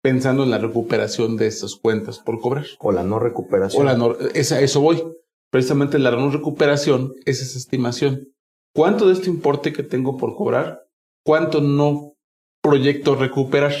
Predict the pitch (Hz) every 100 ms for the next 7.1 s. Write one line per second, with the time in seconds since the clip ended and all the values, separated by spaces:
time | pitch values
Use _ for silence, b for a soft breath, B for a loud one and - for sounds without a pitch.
0 | - - 135 135 - 156 175 139 110 147
1 | 131 127 135 135 143 113 113 101 - -
2 | _ - 113 120 - 127 127 127 - _
3 | _ - 170 190 202 196 175 190 - 165
4 | 151 165 160 143 131 139 165 123 - 160
5 | 113 - - 95 - - 165 - _ 139
6 | 196 175 - 143 143 - 127 117 131 127
7 | -